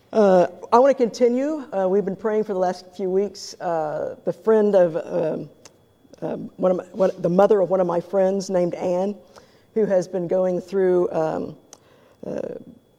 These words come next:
some difficult times. She's been, she was found unconscious. She's in rehab now. So I want to continue to pray for Anne and my good friends Mike and Barbara as they,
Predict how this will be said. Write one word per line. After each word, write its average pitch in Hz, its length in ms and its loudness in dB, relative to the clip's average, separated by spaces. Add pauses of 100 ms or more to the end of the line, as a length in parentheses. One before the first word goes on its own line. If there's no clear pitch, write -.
some 185 200 -4
difficult 196 440 -2
times. 180 420 -6
She's 165 160 -10
been, 160 260 -8
she - 120 -10
was 165 140 -8
found 180 200 -4
unconscious. 175 600 -6
She's 160 180 -8
in 156 140 -4
rehab 175 480 -2
now. 160 360 -8 (580)
So 202 220 2
I 190 60 4
want 196 240 2
to 190 80 -4
continue 202 480 -2
to 180 100 -2
pray 190 420 -2
for 180 420 -4
Anne 202 500 -4
and 175 380 -8
my 165 160 -8
good 180 200 -6
friends 180 460 -2
Mike 175 300 0
and 170 120 -2
Barbara 175 440 2
as 160 240 -4
they, 165 280 -2